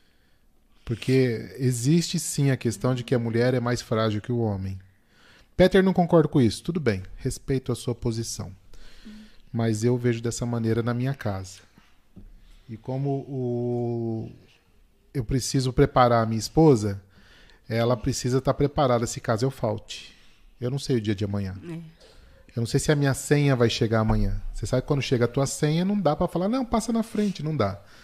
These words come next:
Speaker 1: Eu posso durar até noventa anos, como eu posso durar até amanhã. Não
Speaker 2: É.
Speaker 1: sei. E ela, como é que vai ficar nisso?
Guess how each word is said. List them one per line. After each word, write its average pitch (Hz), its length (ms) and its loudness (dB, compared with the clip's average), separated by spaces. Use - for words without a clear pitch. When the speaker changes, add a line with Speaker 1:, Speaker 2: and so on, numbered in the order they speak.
Speaker 1:
Eu - 60 -18
posso 131 240 2
durar 131 240 6
até 131 220 2
noventa 127 400 2
anos, 135 180 2
como 151 140 -2
eu 147 60 -2
posso 139 220 0
durar 135 200 2
até 135 180 -2
amanhã. 131 420 -2
Não 127 100 -4
Speaker 2:
É. - 20 -10
Speaker 1:
sei. 104 320 -6
E 127 160 2
ela, 131 160 4
como 120 220 -2
é - 20 2
que - 80 -8
vai 113 140 0
ficar 110 340 -6
nisso? - 500 -12